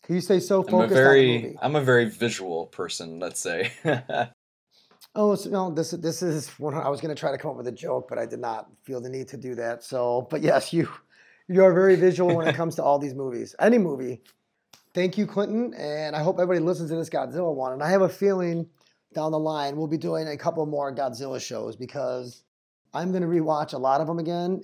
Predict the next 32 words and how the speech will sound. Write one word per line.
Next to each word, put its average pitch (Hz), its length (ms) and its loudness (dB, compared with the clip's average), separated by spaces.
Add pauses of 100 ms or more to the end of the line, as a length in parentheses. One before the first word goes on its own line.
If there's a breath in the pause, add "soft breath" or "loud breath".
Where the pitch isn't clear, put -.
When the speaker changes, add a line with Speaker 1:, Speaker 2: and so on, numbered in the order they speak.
Speaker 1:
and 135 580 -8 (180)
definitely 170 280 -2
talk 147 240 0
about 117 240 -4
'em, 120 60 -10
'cause 120 80 -10
those 170 140 0
are 190 40 0
my, 175 140 0
that, 170 260 -2
that 180 100 0
is 175 80 0
growing 180 280 -2
up, 180 160 -2
that 147 140 -2
was 156 440 -6
my 131 240 -8
favorite 160 300 -4
thing 170 120 -4
to 170 60 -6
do. 180 320 -2 (200)
Getting 147 180 -8
home 165 140 -2
from 165 140 -6
school, 160 540 -2 (180)
A 139 160 -6
B 160 120 -2
C 190 200 -4
movie 170 260 0
of 170 60 2
the 175 60 -2
week 180 340 -2